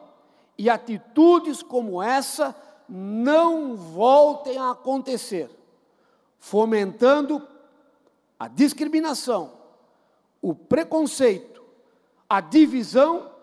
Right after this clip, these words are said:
e o crime. Repudio de maneira veemente,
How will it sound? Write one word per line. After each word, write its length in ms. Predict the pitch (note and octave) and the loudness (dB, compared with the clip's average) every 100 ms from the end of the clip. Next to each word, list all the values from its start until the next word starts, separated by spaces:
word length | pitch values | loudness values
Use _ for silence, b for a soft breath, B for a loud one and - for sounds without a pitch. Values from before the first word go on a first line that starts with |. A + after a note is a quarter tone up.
| _ _ _ | _ _ _
e 140 | - D4+ | 2 2
o 80 | D#4 | 4
crime. 580 | C#4 C#4 B3 F3 C3 - _ _ _ _ _ _ _ _ _ _ _ _ | 2 4 2 -2 -14 -20 _ _ _ _ _ _ _ _ _ _ _ _
Repudio 800 | - C#4 C#4+ C4+ G3 G#3 D4+ D#4+ | -4 -4 0 -2 0 4 4 4
de 140 | C#4+ C4+ | 0 -2
maneira 480 | A#3+ A#3+ D#4 C#4+ | -2 0 0 0
veemente, 1040 | F3+ E3+ A#3+ E4 F4+ D4+ D#4 C#4 G#3+ - | -2 -6 0 2 2 2 2 0 -4 -12